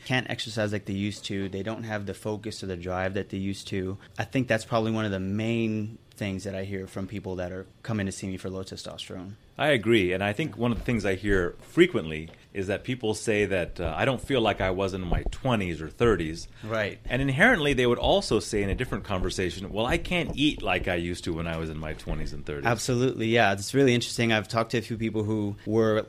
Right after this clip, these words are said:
Speaker 1: college-level athletes, and they talk about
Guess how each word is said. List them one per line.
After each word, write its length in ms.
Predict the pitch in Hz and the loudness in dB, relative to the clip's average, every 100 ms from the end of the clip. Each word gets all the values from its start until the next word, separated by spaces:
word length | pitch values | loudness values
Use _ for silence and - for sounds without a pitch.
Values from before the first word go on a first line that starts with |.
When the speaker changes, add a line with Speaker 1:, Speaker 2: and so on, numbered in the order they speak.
| - | -4
Speaker 1:
college-level 760 | - 120 120 107 110 110 104 | 2 4 4 2 0 2 0
athletes, 720 | 107 117 - 101 95 - - | 0 -2 -2 -6 -6 -10 -12
and 160 | 113 107 | -6 -4
they 80 | 104 | -2
talk 260 | 117 113 | -2 -2
about 360 | 104 101 98 | 0 0 0